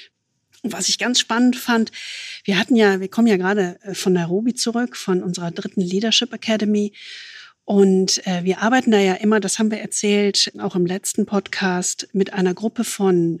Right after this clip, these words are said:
äh, Studenten und Jungunternehmern. Das sind so fünfunddreißig bis vierzig Kenianer. Wir nehmen dann ja immer Executives aus Europa mit, die dort, äh, mit uns als Coach arbeiten, aber auch gleichzeitig dieses sehr intensive Programm mitmachen.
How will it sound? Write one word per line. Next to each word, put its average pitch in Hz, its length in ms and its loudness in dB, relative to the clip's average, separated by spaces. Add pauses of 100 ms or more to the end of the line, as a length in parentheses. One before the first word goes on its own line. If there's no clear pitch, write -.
(140)
äh, 165 120 -10
Studenten 214 500 0
und 175 140 -4
Jungunternehmern. 233 760 0
Das 202 140 -4
sind 190 140 -6
so 165 180 -10
fünfunddreißig 190 720 -6
bis - 200 -6
vierzig - 380 -6
Kenianer. 170 640 -4 (720)
Wir 185 100 4
nehmen 185 220 6
dann 185 160 2
ja 185 120 0
immer 185 240 -2
Executives 185 760 -4
aus - 380 -8
Europa 208 520 -4
mit, 190 400 -2
die 175 100 -2
dort, 175 580 -2
äh, 170 180 -4
mit 175 220 -2
uns 208 340 0
als - 280 -4
Coach - 380 0
arbeiten, 214 540 -2
aber 180 240 -4
auch 180 140 -14
gleichzeitig 185 600 -4
dieses 175 300 -4
sehr 190 140 2
intensive 170 520 -4
Programm 165 520 -6 (460)
mitmachen. 175 840 0